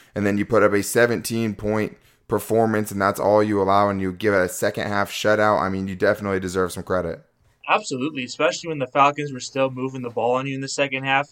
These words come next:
Speaker 2: and you somehow found a way to get out of those drives.
Speaker 1: That Jaleel Addae play was crazy.
Speaker 2: Oh, I could not believe Jaleel Addae made that play. He's known for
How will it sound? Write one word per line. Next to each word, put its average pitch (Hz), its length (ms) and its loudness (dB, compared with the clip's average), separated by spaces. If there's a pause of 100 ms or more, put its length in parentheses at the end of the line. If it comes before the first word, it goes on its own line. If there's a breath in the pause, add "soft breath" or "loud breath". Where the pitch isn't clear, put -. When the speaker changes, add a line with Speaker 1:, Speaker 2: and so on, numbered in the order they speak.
Speaker 2:
and 123 240 -8
you 120 100 -14
somehow 127 460 -2
found 131 280 -2
a 120 60 -4
way 117 160 2
to 120 80 -4
get 120 160 -4
out 123 160 2
of 127 80 -4
those 127 160 -8
drives. 120 540 -4 (100)
Speaker 1:
That 117 220 6
Jaleel 110 420 6
Addae 92 260 6
play 92 180 -2
was 87 180 -2
crazy. 95 440 0
Speaker 2:
Oh, 131 140 2
I 127 160 2
could 117 220 -6
not 117 220 -2
believe 117 260 -10
Jaleel 113 240 -8
Addae 110 180 -4
made 113 140 -8
that 113 240 -6
play. 110 280 -4
He's 131 240 -6
known 127 240 -4
for 120 460 -2